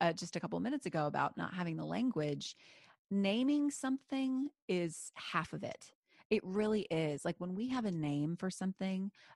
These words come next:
uh, whether it's what matters to us or just that, that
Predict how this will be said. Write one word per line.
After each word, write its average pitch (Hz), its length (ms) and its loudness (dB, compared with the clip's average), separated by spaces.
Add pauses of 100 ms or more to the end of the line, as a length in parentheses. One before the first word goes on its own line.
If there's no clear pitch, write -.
(100)
uh, - 120 2
whether 170 340 2
it's - 300 -4
what 160 220 -2
matters 190 400 0
to - 160 -2
us 160 480 0
or 151 340 -2 (160)
just - 240 -2
that, 165 200 2 (160)
that 160 260 4